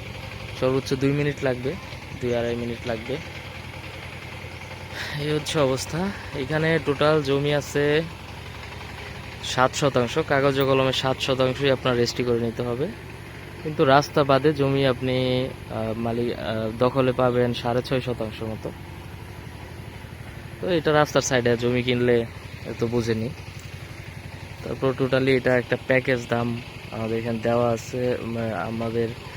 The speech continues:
আরেকটা চ্যানেল আছে, ওইখানে আমরা প্যাকেজ দাম দিয়েছি দশ লাখ টাকা।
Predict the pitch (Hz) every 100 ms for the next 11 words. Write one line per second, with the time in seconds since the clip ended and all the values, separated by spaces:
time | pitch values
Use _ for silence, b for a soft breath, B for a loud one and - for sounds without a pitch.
0 | B B - 117 117 123 127 127 120 113
1 | 127 113 117 117 113 117 113 120 117 123
2 | 117 120 123 127 127 120 - 127 123 123
3 | 123 127 - 123